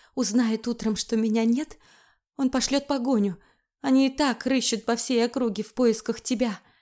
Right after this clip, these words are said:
И тогда ты не успеешь его спасти. Он его убьет. Из мести.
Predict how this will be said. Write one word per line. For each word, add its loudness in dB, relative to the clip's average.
И -8
тогда 0
ты 0
не 4
успеешь 0
его -2
спасти. -8
Он 4
его -2
убьет. -8
Из 2
мести. 4